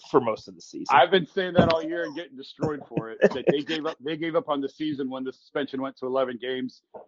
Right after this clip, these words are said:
Speaker 2: and they didn't do anything at quarterback. I've said that from the start,
Speaker 1: Yeah.
Speaker 2: and people just wanna fight me on it.
Speaker 1: Yeah.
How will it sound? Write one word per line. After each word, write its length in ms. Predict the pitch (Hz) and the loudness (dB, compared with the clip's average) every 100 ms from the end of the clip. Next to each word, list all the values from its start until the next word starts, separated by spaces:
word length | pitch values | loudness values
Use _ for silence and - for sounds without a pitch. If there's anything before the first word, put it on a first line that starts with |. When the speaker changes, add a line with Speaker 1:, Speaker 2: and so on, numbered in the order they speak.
| _ | _
Speaker 2:
and 140 | 120 | 0
they 100 | 123 139 | 6 6
didn't 240 | 135 139 | 6 -2
do 100 | 135 | 0
anything 240 | 127 123 117 | 0 -2 -6
at 120 | 107 | -4
quarterback. 520 | 135 123 107 107 104 | 0 0 0 -4 -2
I've 160 | 120 - | -4 -4
said 240 | 143 127 | -4 0
that 240 | 135 131 | 0 -2
from 140 | - 117 | -6 -8
the 80 | 107 | -8
start, 340 | - 131 120 | -4 6 10
Speaker 1:
Yeah. 140 | 120 | 10
Speaker 2:
and 120 | 98 101 | 8 2
people 340 | 127 120 117 | -2 -2 -4
just 260 | 123 123 - | -2 -4 -4
wanna 240 | 120 117 | -4 -4
fight 280 | 107 113 113 | -2 -2 -2
me 120 | 101 | -6
on 140 | 90 90 | -10 -12
it. 120 | 95 _ _ _ _ _ - - - - | -12 _ _ _ _ _ -20 -20 -20 0
Speaker 1:
Yeah. 280 | 147 131 | 8 8